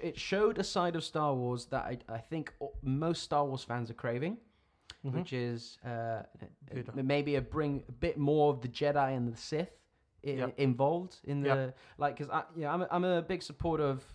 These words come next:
Speaker 1: of the Star Wars franchise since Disney bought it, but I will admit that, that there is less focus on the Jedi and
Speaker 2: Yeah.
Speaker 1: the Sith.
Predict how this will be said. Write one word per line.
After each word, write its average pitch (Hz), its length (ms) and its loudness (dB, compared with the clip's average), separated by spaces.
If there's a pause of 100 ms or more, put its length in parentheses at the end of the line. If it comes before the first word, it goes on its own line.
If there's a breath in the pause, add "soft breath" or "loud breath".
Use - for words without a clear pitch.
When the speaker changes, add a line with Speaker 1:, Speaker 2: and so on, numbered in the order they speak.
(180)
Speaker 1:
of 120 340 -4
the 123 120 -8
Star 143 240 2
Wars 135 160 0
franchise 120 440 -4
since 113 220 -6
Disney 120 300 -4
bought 151 240 -2
it, - 180 -2 (300 loud breath)
but 131 100 2
I 135 120 4
will 147 180 2
admit 135 380 0
that, 123 260 -4
that 120 220 -4 (460 soft breath)
there 123 120 -4
is 123 120 -4
less 147 520 0
focus 139 580 -2
on 127 400 0
the 127 80 -2
Jedi 127 520 0
and 120 100 -2
Speaker 2:
Yeah. 127 100 2
Speaker 1:
the 120 60 -2
Sith. 185 240 -4